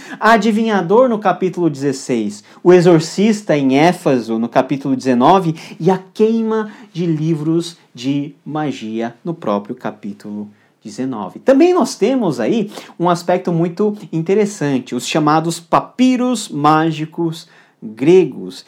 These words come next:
que era um conjunto de papiros escritos do intervalo do segundo século antes de Cristo ao quinto século depois de Cristo,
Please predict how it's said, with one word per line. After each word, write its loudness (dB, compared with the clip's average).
que 2
era 8
um 2
conjunto 4
de -2
papiros 2
escritos -4
do -2
intervalo 4
do 0
segundo 0
século -2
antes -4
de -8
Cristo -2
ao 2
quinto -2
século -2
depois 4
de 4
Cristo, 2